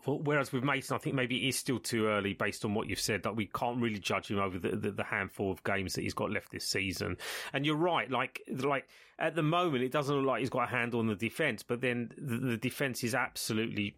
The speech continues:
shambolic, uh, uh, in, in more ways than one, just, just i-, individually. In, in, in terms of, like I said, they're not a unit, they're not working together,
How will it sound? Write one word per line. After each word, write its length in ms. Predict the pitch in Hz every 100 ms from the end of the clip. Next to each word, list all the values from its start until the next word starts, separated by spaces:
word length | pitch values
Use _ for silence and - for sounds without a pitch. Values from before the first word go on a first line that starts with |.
| -
shambolic, 840 | - - 110 104 123 107 92 - -
uh, 280 | 101 104 107
uh, 40 | 110
in, 260 | 110 104
in 220 | 123 104
more 300 | 110 113 110
ways 320 | 101 107 104 -
than 120 | 101
one, 220 | 107 104
just, 380 | 98 101 - - -
just 340 | - 98 - -
i-, 220 | 120 131
individually. 920 | 123 113 104 131 - 120 110 110 98 - - - - - - - - _ _ _ - _ _
In, 100 | 131
in, 220 | 139 135 151
in 160 | 139 120
terms 480 | - 131 127 113
of, 280 | 120 113 -
like 220 | 123 101
I 40 | 98
said, 240 | - 107
they're 100 | 104
not 340 | 110 117 131 -
a 40 |
unit, 520 | 113 104 104 104 110
they're 80 | 110
not 160 | 113 110
working 400 | 107 107 - 101
together, 640 | - 92 95 92 95 98